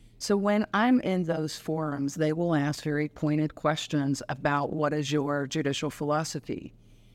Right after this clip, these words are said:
And for them, what they're looking for is that, what I say, faith that the separation of powers continues.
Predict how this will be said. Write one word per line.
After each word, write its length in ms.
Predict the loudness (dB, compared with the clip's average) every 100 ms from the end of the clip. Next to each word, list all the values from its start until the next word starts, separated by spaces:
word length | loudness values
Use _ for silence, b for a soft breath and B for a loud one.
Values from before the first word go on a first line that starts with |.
| b
And 120 | -2
for 240 | 2 2 2
them, 340 | 2 2 2
what 160 | 0 0
they're 220 | 2 2
looking 380 | 0 -2 0 -2
for 380 | -2 -2 -2 -2
is 140 | -2
that, 280 | -2 -2 -6 -18 -20 -20 -20 -20 -8
what 180 | -2 0
I 140 | 0
say, 560 | 0 0 0 2 -2 -4 _ -20
faith 640 | -14 0 2 2 0 -4 -4
that 160 | -4
the 100 | -2
separation 640 | -2 0 2 2 2 0 -2
of 140 | -2
powers 440 | -2 -2 0 -2 -4
continues. 800 | -4 -2 2 2 0 -4 -10